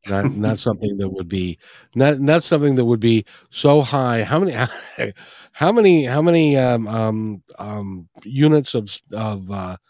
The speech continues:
Speaker 1: Snickers or Doritos do you have to sell to justify the expense of, you know, four million dollars for thirty seconds?
Speaker 2: Th-, that, that's exactly right.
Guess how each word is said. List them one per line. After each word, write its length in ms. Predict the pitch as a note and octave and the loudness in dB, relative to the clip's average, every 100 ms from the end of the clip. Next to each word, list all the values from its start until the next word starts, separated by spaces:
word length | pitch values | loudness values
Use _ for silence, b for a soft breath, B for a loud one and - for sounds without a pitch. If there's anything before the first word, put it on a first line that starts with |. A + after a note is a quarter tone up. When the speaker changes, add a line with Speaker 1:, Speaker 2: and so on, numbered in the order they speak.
| _ _ | _ _
Speaker 1:
Snickers 680 | - D3 D3+ D3+ C#3 B2+ G2+ | -6 0 0 2 0 -2 -2
or 300 | G#2+ G#2 F#2 b b - | -2 -2 -6 b b 0
Doritos 540 | B2 B2 D3+ C3 A#2+ | 0 2 2 2 0
do 100 | A2 | -4
you 60 | A2+ | -4
have 180 | B2+ B2+ | -4 -6
to 100 | G#2+ | -8
sell 580 | - D#3+ D#3+ G#2+ G2 - b b _ | -6 -4 -2 -4 -6 -12 b b _
to 120 | - B2+ | -4 -2
justify 600 | A#2+ C3+ - C3 B2+ B2 | 0 0 -2 -4 -2 0
the 180 | A2+ A2 | 0 -2
expense 540 | G#2+ - C3+ B2+ A#2 | -4 -4 -2 -2 -2
of, 260 | A#2+ A2+ G2+ _ | -2 -2 -6 _
you 180 | B2 B2 | -10 -6
know, 160 | A2 G2 | -6 -8
four 200 | - B2 | -2 -2
million 260 | A2+ A#2 A#2 | 0 -4 -4
dollars 320 | A2+ A2+ A2+ | -6 -6 -8
for 100 | A2+ | -8
thirty 240 | A#2+ A2 | -8 -8
seconds? 440 | A2 C3+ A#2 _ _ _ _ _ _ _ _ _ b b C3 | -8 -10 -10 _ _ _ _ _ _ _ _ _ b b -20
Speaker 2:
Th-, 140 | C3+ C#3 | -20 -10
that, 260 | C3+ C3 | -10 -8
that's 240 | B2+ C#3 C#3+ | -6 -6 -6
exactly 480 | A#2+ A#2+ A#2+ - G#2+ | -6 -4 -6 -8 -14
right. 340 | C#3 C#3 - | -10 -12 -12